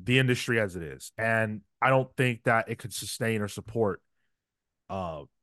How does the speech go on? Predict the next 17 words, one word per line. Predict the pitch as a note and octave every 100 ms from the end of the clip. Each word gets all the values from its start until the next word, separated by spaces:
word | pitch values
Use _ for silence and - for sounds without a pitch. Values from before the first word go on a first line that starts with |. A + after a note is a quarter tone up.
| G#2 F2
what | F#2 A#2+
it | -
costs | - C3 B2 - - - _ _ -
i-, | C3+
if, | E3 D3+ D3
if | C#3+
it, | C3+ C3+
if | B2+
the, | C3 -
if | B2
the | B2
books | A#2+ C3
cost | - C3+ - G2+
less | A2 C3+
than | - E3
they | F3
do. | F3+ G#3+